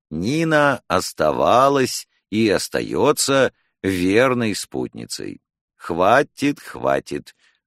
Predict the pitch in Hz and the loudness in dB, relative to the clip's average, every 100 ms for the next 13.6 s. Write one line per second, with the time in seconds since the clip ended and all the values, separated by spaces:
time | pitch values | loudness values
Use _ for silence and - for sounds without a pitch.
0 | - 67 82 131 156 202 202 170 95 95 | -16 -8 0 0 2 -2 -2 -2 2 2
1 | 101 135 147 135 113 92 - 62 60 58 | 2 -2 -2 0 0 0 -4 -6 -6 -10
2 | - 62 60 - _ _ _ _ _ _ | -14 -10 -12 -12 _ _ _ _ _ _
3 | _ _ _ _ _ _ _ _ _ _ | _ _ _ _ _ _ _ _ _ _
4 | _ _ _ - 190 208 214 196 190 - | _ _ _ -2 2 2 0 2 0 -2
5 | - 165 180 175 175 165 151 120 - 95 | 0 4 6 4 2 2 4 4 0 -4
6 | 95 95 101 113 104 117 123 110 - 110 | -2 0 2 0 0 -2 0 -2 0 2
7 | 107 101 90 110 117 117 117 117 - - | 4 2 2 0 2 2 2 0 -4 -2
8 | 92 95 82 101 101 92 78 64 60 - | 0 0 0 0 2 0 -4 -4 -6 -10
9 | - 50 - _ _ _ _ _ _ _ | -12 -14 -18 _ _ _ _ _ _ _
10 | _ _ _ _ _ - 151 170 170 165 | _ _ _ _ _ 0 2 4 4 4
11 | 160 156 160 160 120 170 165 - 151 147 | 6 6 4 2 4 2 2 0 0 0
12 | 117 - 156 151 - 131 127 147 139 - | -2 2 4 2 0 -2 0 0 0 2
13 | 180 156 - 73 62 | 4 4 2 -4 -8